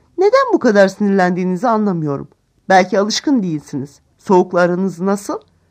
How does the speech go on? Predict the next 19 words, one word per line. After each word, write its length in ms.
"Soğuğa 380
dayanmak 380
için 220
vodkanın 380
üstüne 400
yoktur." 380
"Şaşırıp 460
kendinizi 420
umutsuzluğa 640
kaptırmayın. 640
Gazetelerde 640
yazıyorsunuz. 840
Okumuş 400
biri 140
olmalısınız. 640
Fransa 400
ile 240
bizim 240
aramızda 440